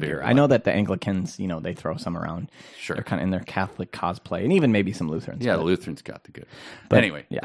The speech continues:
Speaker 1: l-, look, <laughs> put on your pastor garb and, uh, give us the take on what, how should a Christian think about this term and its use and et cetera.
Speaker 2: Well, one of our challenges, uh,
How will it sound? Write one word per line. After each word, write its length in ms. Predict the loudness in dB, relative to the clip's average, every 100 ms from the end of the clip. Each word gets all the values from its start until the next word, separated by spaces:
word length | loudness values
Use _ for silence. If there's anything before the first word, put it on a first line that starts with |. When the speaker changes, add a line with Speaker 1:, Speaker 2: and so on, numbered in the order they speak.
| 0
Speaker 1:
l-, 100 | 4
look, 180 | 4 2 -4
<laughs> 80 | 0
put 160 | 4 6
on 260 | 6 4
your 160 | 2 -2 -6 -20 -2
pastor 420 | 2 2 0 -4
garb 640 | 2 4 4 4 0 -2 -6 -20 -20 -20 -8
and, 300 | -4 -2 -2
uh, 140 | -4 -2
give 160 | -4
us 160 | -6 -8
the 80 | -12
take 360 | -2 -2 -2
on 180 | -6 -4
what, 160 | -4 -6
how 180 | 0 0
should 200 | 0 -8
a 20 |
Christian 380 | -4 -4 -4 -10
think 280 | -4 -4 -4
about 400 | -4 -4 -6 -10
this 260 | -10 -10 -8
term 400 | -2 0 0 -2
and 240 | -4 -8
its 180 | -14 -4
use 400 | 0 0 -2 -8
and 400 | -8 -8 -10 -12 -18 -16
et 140 | -14
cetera. 280 | -12 -12 -12 -6
Speaker 2:
Well, 100 | -2
one 120 | -2
of 100 | -2
our 100 | -2
challenges, 460 | 0 2 4
uh, 60 | 4